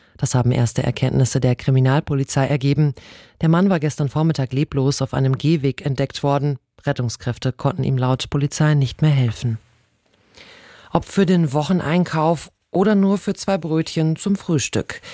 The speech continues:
Eins haben beide Dinge gemeinsam, den Kassenzettel. Ob Kundinnen und Kunden ihn mitnehmen wollen oder nicht, gedruckt wird er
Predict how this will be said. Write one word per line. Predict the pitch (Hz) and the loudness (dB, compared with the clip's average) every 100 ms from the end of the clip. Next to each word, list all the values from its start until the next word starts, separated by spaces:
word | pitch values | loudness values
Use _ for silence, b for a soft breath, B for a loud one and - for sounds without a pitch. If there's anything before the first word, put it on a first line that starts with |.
| B B B _ | B B B _
Eins | 135 127 | -2 0
haben | 139 | 0
beide | 127 131 | 2 0
Dinge | 131 143 147 | 0 2 2
gemeinsam, | 156 151 165 190 165 151 131 _ _ _ - | 2 2 4 2 2 0 -4 _ _ _ -4
den | 214 | -4
Kassenzettel. | - 107 - 107 - 113 - _ B B B B | -2 -6 -4 -6 -6 -8 -8 _ B B B B
Ob | 147 - | -6 0
Kundinnen | 175 202 220 202 | 2 4 2 2
und | - 165 160 | 0 -2 -2
Kunden | - 190 175 156 | 0 0 2 0
ihn | 156 147 | 0 0
mitnehmen | 202 202 196 190 147 | 0 2 2 2 0
wollen | 165 170 175 | 2 2 0
oder | - 165 170 151 | -4 -4 -2 -2
nicht, | 147 165 - - - - | 0 0 -2 -14 -14 -8
gedruckt | 143 - 156 - - - | -6 0 -2 -2 -14 -6
wird | 143 | -4
er | 131 | -4